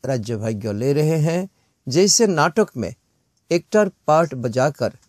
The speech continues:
फिर कपड़े बदलकर अपने घर चले जाती है, वैसे तुम्हारी बुद्धि में भी है ना कि हम अब नाटक पूरा,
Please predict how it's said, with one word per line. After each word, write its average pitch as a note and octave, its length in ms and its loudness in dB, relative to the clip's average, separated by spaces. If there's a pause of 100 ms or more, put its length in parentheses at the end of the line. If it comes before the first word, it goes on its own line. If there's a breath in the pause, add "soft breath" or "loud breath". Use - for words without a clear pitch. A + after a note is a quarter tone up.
(140)
फिर F#3+ 340 0
कपड़े D3 360 -2
बदलकर C3 680 -2
अपने A2+ 340 -6
घर G#2+ 220 -6
चले C3+ 300 -6
जाती C#3+ 340 -4
है, C3 220 -6 (540)
वैसे G#3+ 320 2
तुम्हारी D#3 540 0 (140)
बुद्धि B2+ 360 -2
में B2 180 -2
भी A2 140 -6
है A2+ 160 -6
ना F3+ 200 -2 (440)
कि B2+ 120 -6
हम D3 380 0
अब A2 220 -2 (340)
नाटक B2+ 420 0 (720)
पूरा, D#3 440 2